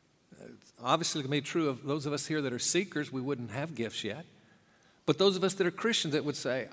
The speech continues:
"I don't know that I, I could tell you my gift. I'm not really sure."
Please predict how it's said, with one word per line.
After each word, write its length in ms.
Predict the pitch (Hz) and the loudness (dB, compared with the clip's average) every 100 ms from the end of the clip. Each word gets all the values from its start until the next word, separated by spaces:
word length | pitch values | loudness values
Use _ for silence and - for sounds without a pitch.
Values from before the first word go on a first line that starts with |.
| - | -10
"I 520 | 80 82 107 160 190 | -6 -4 -2 -2 -2
don't 220 | 240 240 | -2 -4
know 140 | 98 123 | -4 -2
that 120 | 117 | 0
I, 180 | 139 156 143 | 2 0 0
I 100 | 123 | -2
could 180 | - 175 | 0 -4
tell 180 | - 269 | -2 0
you 140 | 190 | 0
my 180 | 104 98 | -2 -4
gift. 320 | 87 92 - 82 | -6 -8 -8 -6
I'm 180 | 101 185 | -2 0
not 180 | 196 180 | 0 2
really 260 | 190 208 | 2 2
sure." 720 | - - - 262 285 85 - | 0 -2 -2 -2 -2 -4 -8